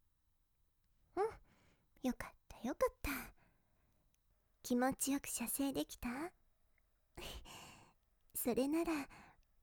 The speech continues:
私も嬉しいな。ごめんね、途中意地悪しちゃって。でも、それも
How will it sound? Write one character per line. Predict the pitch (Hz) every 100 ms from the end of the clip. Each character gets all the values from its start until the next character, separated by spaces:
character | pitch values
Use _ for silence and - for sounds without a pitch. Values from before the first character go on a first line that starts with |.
| -
私 | 240 - 240 277
も | 269 262
嬉 | 254 294
し | -
い | 349
な。 | 320 330 381 - - _ _ _ _ _ _ _ _ _ _ _ _ _ - _
ご | - 226
め | 240 262
ん | 269
ね、 | 370 - - - _ _ -
途 | 262
中 | - - 247 240 - _ _
意 | 240
地 | 247 262
悪 | 233 214
し | -
ち | -
ゃ | -
っ | - - _ _ _ _ _ _ _ _ _ _ _
て。 | 285 294
で | 311
も、 | 277 - - - - - _ -
そ | 208 254
れ | 254 247
も | 302 285